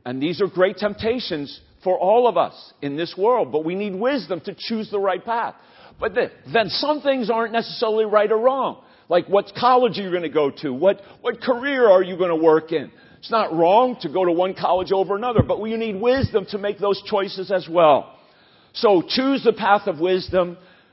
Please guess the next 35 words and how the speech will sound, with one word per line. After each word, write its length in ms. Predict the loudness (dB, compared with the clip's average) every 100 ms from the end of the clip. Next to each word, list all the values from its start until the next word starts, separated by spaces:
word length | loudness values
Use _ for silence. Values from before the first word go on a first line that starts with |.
| _ -2
understand 640 | 0 0 -4 0 0 0
the 60 | -4
fear 220 | 2 2
of 100 | 2
the 40 |
Lord. 300 | 0 4 2
And 80 | 2
the 40 | -4
third 280 | -2 -2 -2
thing 320 | -4 -2 -6 -12 -20 -8
these 280 | -6 -6 -14 _ 2
gateway 440 | 4 4 2 -2 0
chapters 460 | 0 2 0 0
are 140 | 4 4
about 460 | 4 2 0 0
is 320 | 0 0 -4 -14 -20 _ _ _ _
to 100 | -8
shape 400 | -6 0 0 2
our 160 | 2 2
character. 580 | 2 4 6 4 0 0
Let 320 | 2 0 0
wisdom 560 | -2 0 0 0 -2 -2
and 120 | -4
the 80 | -6
fear 180 | 0 2
of 160 | 2 2
God, 380 | 0 0 -2 -8 -20 -20 _
allow 440 | -2 2 4 2 4
wisdom, 640 | 2 2 -2 -4 -6 -8 _ _ _ -10
and 100 | -6
we 80 | -4
could 180 | -2 -2
even 220 | -2 0
say 180 | 0
the 100 | 2